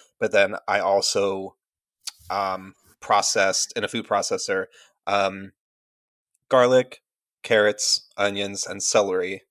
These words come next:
uh, to a really fine, like, um, like, dice, I guess you could say. Sauteed that into a pan to really reduce it down, and then mixed that into the meat, which was pork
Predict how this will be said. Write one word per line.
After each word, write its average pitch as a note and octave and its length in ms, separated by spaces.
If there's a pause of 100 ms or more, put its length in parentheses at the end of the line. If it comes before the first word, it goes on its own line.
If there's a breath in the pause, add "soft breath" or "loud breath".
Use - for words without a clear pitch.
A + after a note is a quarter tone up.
(580)
uh, G2 240
to - 180
a B2+ 60
really F3+ 240
fine, A#2+ 720 (720)
like, - 160 (160)
um, F#2+ 400 (560)
like, A#2+ 260
dice, F#2 320
I G2+ 60
guess F#2+ 240
you F#2+ 60
could - 140
say. F#2+ 360 (640 soft breath)
Sauteed G#2+ 480
that G#2 180
into G2+ 140
a G2 80
pan G2 340
to A2 100
really G2+ 300
reduce G2 400
it - 100
down, F#2 520 (420)
and G#2+ 100
then G2 280
mixed - 320
that F#2+ 360
into G2+ 640
the F2+ 400 (340)
meat, G#2 360
which F#2 240
was F#2 160
pork F#2+ 480